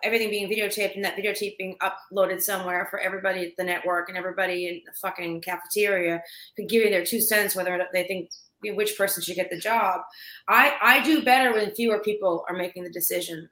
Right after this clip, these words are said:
I, I, I tend to be a divisive choice. I'm not, I'm not like a, I'm, I'm a, I'm a, a complicated choice, I think.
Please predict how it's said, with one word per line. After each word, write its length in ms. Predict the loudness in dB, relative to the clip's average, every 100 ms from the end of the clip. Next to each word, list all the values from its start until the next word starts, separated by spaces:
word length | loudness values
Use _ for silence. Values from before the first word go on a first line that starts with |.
| -4
I, 200 | 0 0
I, 100 | 0 0
I 40 | 0
tend 220 | 0 0
to 100 | -2
be 120 | 0
a 80 | 0
divisive 680 | 0 2 4 2 -2 -4 -8 -10
choice. 680 | -4 0 0 0 0 -2 -6 _ _ 2
I'm 100 | 6
not, 260 | 6 6
I'm 100 | 4
not 160 | 4 2
like 160 | 2 2
a, 260 | 4 4 0 -10 -2
I'm, 200 | 0 0 -2
I'm 180 | -2 -2
a, 80 | -6 -8
I'm 140 | -6 -2
a, 160 | -2 -4 -10
a 80 | -12 -8
complicated 560 | -6 -6 -8 -8 -10 -8
choice, 340 | -4 -4 -4
I 100 | -8
think. 300 | -10 -12 -12